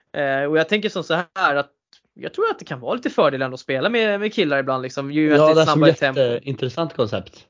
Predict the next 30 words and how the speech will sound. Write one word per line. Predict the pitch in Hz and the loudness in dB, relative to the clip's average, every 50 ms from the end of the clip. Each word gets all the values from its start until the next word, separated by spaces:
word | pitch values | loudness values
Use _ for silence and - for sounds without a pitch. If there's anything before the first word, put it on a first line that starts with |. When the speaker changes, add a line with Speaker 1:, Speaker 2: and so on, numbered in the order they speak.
| _ _ _ - | _ _ _ 0
Speaker 2:
Väldigt | 135 160 170 147 151 180 170 175 | 2 4 4 4 4 0 -2 -2
coolt | - - 139 120 113 | -2 -2 -2 -2 -2
att | 123 117 | -4 -4
de | 120 110 - | -4 -6 -6
testar | 120 107 - - | -8 -4 -2 0
det. | 127 117 92 90 - _ _ _ _ _ _ _ | 0 0 -2 -4 -10 _ _ _ _ _ _ _
Ja, | - 135 135 | 0 2 2
det | 131 139 | 4 4
har | 147 | 4
varit | 147 143 | 4 4
jättekul | 147 156 143 - 151 - 185 170 160 | 4 2 0 -2 0 2 2 4 4
att | 151 139 - | 2 0 -2
få | - | -6
s-, | 135 - | -8 -8
liksom | - 143 127 - 131 120 | -6 -8 -6 -6 -8 -10
se | - - 160 147 135 120 | -6 -2 0 0 2 0
hur | 113 127 | 0 -2
mycket | 131 123 123 - 123 | -4 -4 -4 -4 -2
det | 120 | -2
hade | 117 113 117 | -2 -2 0
bidragit | 117 127 120 123 123 120 | -2 -2 0 -2 -2 -4
till | - 117 | -6 -8
utvecklingen | 110 - - 123 - - 120 110 | -8 -8 -8 -10 -8 -8 -8 -8
om | 107 | -6
det | 107 | -6
fanns | 107 107 117 107 | -4 -4 -4 -4
någon | 110 107 | -6 -6
statistik | - - 110 - 123 110 - 127 110 113 | -6 -6 -8 -6 -6 -4 -4 -4 -4 -4
på | 110 | -6
det. | 104 95 98 | -8 -8 -10